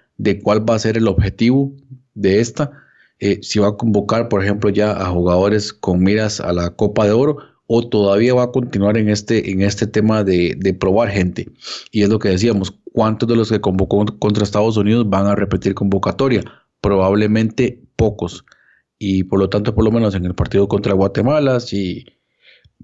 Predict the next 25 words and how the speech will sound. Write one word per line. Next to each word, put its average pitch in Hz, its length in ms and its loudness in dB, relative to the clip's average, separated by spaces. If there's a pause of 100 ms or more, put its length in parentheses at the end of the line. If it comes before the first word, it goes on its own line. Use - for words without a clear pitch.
(220)
va 104 220 2
a 104 40 2
ir 107 120 2
Keylor 101 280 0
Navas, 123 380 2
van 101 160 -2
a 98 100 -2
ir 98 80 -2
los 104 120 -2
jugadores 95 440 0
de 92 120 0
renombre, 117 400 2
pero 92 580 -2 (640)
muy 127 140 0
probablemente 117 480 0
le 110 80 2
va, 101 340 2
le 104 140 -2
va 98 140 2
a - 20 4
dar 104 100 4
oportunidad 95 540 -2
también 101 300 -2
a 98 60 2
otros. 120 520 -2